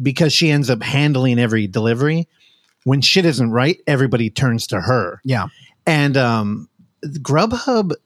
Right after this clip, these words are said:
Speaker 1: Grubhub is the one where you can't complain, right?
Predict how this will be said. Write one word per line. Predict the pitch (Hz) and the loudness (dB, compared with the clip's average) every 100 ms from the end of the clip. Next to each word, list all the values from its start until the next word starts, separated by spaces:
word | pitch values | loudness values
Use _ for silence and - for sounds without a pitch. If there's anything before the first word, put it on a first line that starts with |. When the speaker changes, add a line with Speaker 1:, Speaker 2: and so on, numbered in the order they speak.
| _ - | _ -4
Speaker 1:
Grubhub | 208 302 302 262 | -2 2 0 0
is | |
the | 214 | 0
one | 233 247 | 0 2
where | |
you | 214 170 | 2 0
can't | - 190 - | 0 0 0
complain, | - 190 - 262 262 120 | -2 -2 2 0 2 0
right? | 127 208 | 0 0